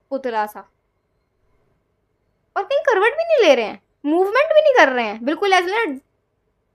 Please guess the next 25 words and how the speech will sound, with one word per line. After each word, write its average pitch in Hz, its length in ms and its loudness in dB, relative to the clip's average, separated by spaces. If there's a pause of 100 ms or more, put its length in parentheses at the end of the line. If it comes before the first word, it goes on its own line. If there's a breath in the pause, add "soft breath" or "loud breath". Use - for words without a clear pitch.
बिल्कुल 349 220 -6
ही 359 260 -4 (480)
जान 302 280 2
ही 392 80 -4
ना 349 80 0
हो। 220 260 -4 (1900)
अब 226 160 -16 (180)
थोड़ा 262 140 -4
आपकी 247 340 -4
तरफ 247 180 -10
पे 247 60 -8
हुए, 262 320 -4 (200)
आंखें 277 320 -2
बंद 339 160 -4
कर 320 120 0
रखी 330 280 -10
हैं, 220 220 -10
क्योंकि 277 240 -10 (460)
आपसे 277 420 -2
आंखें 359 340 2
मिलाई 320 360 2
तो 339 80 -6
इनकी 311 220 -2
हंसी 269 220 0
छूटी। - 340 -12